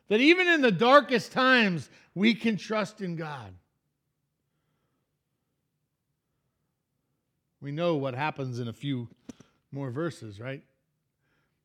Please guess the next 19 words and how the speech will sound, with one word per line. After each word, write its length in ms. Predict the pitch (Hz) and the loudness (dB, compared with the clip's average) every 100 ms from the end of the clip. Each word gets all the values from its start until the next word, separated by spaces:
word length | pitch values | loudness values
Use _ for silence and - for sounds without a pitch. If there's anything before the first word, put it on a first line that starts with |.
| _ _ _ _ | _ _ _ _
They 140 | 139 127 | -10 -6
go 200 | 151 160 | -2 -4
to 180 | - | -4
the 120 | 139 127 | -8 -10
tomb 400 | - 185 165 131 | -8 -8 -8 -8
and 80 | |
open 300 | 123 151 127 | -10 -10 -12
it. 120 | 95 87 _ _ _ _ _ _ _ _ _ _ _ _ _ _ _ | -20 -20 _ _ _ _ _ _ _ _ _ _ _ _ _ _ _
And 120 | 131 | -12
Jesus 360 | 113 156 143 127 | -6 -6 -6 -12
calls 560 | - 160 165 156 117 | -10 -8 -6 -8 -12
Lazarus 720 | 151 139 143 123 127 127 98 _ | -14 -10 -8 -10 -12 -14 -16 _
out. 280 | 110 104 101 _ _ _ _ _ _ _ _ _ _ _ _ _ _ _ _ _ _ _ _ _ _ _ _ _ - | -20 -20 -20 _ _ _ _ _ _ _ _ _ _ _ _ _ _ _ _ _ _ _ _ _ _ _ _ _ -6
And 100 | 165 | -4
I 60 | |
find 240 | - 214 220 | 2 2 4
that 120 | 196 | 2
very 360 | 196 214 185 | 2 4 4
interesting 680 | 185 185 165 131 143 120 107 | 4 2 -2 -4 -10 -10 -12